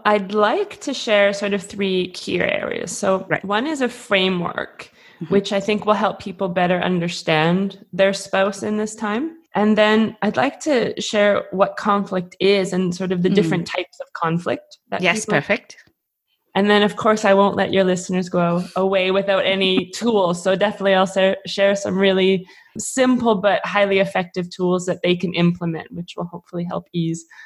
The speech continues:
Speaker 1: some of the issues they may be facing at the moment.
Speaker 2: Yeah. What about the single people? Would you be able to give them any advice also dealing with this situation?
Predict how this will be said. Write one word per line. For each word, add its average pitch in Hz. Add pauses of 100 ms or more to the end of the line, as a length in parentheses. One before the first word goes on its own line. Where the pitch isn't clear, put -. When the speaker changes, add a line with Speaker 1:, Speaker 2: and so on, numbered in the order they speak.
(180)
Speaker 1:
some 170
of 170
the 175
issues 180
they 170
may 170
be 170
facing 170
at -
the -
moment. 175 (300)
Speaker 2:
Yeah. 165 (500)
What 381
about 359
the 269
single 190
people? 151 (520)
Would 202
you 208
be 185
able 175
to 180
give 170
them 160
any 147
advice 196
also 254
dealing 226
with 196
this 190
situation? 226